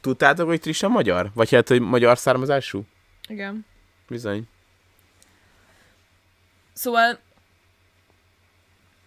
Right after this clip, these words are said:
Speaker 2: számomra azt nehéz elhinni, hogy van, aki elhiszi, hogy Trisha Paytas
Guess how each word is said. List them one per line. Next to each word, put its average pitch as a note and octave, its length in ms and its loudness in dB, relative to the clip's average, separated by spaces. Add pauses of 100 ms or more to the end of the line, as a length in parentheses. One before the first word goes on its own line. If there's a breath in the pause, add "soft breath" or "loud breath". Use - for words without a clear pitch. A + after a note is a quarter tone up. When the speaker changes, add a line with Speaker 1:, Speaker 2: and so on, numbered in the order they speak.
(320)
Speaker 2:
számomra A#3 460 -2
azt E4+ 260 -2
nehéz G#3+ 320 -8
elhinni, G3+ 540 -8
hogy A3+ 280 -8
van, A3+ 180 -8
aki - 380 -16
elhiszi, F3+ 420 -8
hogy G#3+ 180 -10
Trisha A3 320 -10
Paytas F3 540 -8